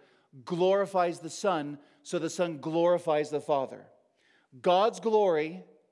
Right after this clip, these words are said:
your salvation, your joy, inseparable.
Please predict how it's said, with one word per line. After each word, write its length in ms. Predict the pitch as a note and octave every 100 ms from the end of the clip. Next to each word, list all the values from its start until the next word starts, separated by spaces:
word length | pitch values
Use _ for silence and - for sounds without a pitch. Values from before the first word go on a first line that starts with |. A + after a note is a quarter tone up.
| _ _ _ -
your 320 | C3 F#3 A3+
salvation, 920 | G#3 A3 G#3+ G3+ F#3+ F3+ D#3+ D3 D#3+ - _ _ _ _
your 340 | C3 F3+ G#3+
joy, 640 | F#3 G3+ G3+ D#3 C#3 C#3+ C#3 _ _ _ _ _ -
inseparable. 840 | E3+ E3 - C#3+ - A#2 G#2 G#2+